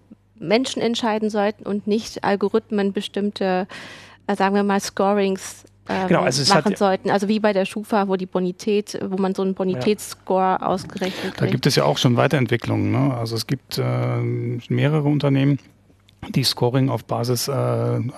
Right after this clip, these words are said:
Speaker 3: eines Social-Media-Profils machen. Also da wird man dann gezwungen, halt, wenn man einen Kredit haben will, äh, denen mal die, äh, Zugangsdaten zum, zum Facebook-Konto zu geben.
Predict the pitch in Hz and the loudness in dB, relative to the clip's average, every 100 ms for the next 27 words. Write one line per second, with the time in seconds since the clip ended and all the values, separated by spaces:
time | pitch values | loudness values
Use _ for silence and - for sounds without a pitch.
0 | - - 135 127 120 - 143 139 131 147 | -14 -4 0 0 0 -4 -2 -2 2 2
1 | 185 143 - 120 - 107 - 107 107 107 | 2 0 -2 -10 -4 -6 -4 -4 -4 -6
2 | - - - - - 120 120 127 143 131 | -10 -12 -10 -12 -6 0 0 2 2 2
3 | 123 110 - 127 143 147 147 127 131 123 | 2 0 0 2 2 4 2 2 0 0
4 | 120 117 120 131 131 139 147 156 139 131 | -2 -2 -2 0 2 2 4 2 0 -2
5 | 127 127 123 123 120 117 117 123 - 123 | -2 0 0 0 0 -2 -2 -4 -6 -6
6 | 113 117 113 117 123 117 117 117 - - | -4 -4 -4 -6 -6 -6 -6 -8 -10 -10
7 | - 117 - 120 123 117 - 117 113 - | -4 -4 -2 -4 -2 -4 -2 -2 -2 -4
8 | 110 117 - - 160 170 156 160 160 180 | -6 -6 -6 -2 0 0 -4 -2 0 0